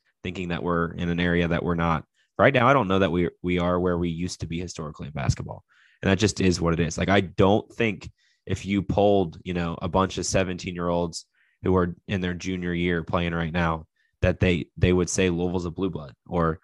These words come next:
Louisville comes to mind immediately when I think the top of college basketball, 'cause in their lifespan, it isn't,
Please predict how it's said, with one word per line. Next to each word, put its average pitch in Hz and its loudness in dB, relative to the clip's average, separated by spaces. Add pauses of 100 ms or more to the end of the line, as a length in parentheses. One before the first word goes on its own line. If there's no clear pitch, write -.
(140)
Louisville 101 4
comes 95 2
to 92 -4
mind 90 2
immediately 87 -2
when 85 -2
I 85 -2
think 87 -6 (100)
the - -8
top 87 2
of - -12
college 85 -4
basketball, 85 -2 (380)
'cause 98 2
in 98 2
their 98 4
lifespan, 107 2 (220)
it - -6
isn't, - -2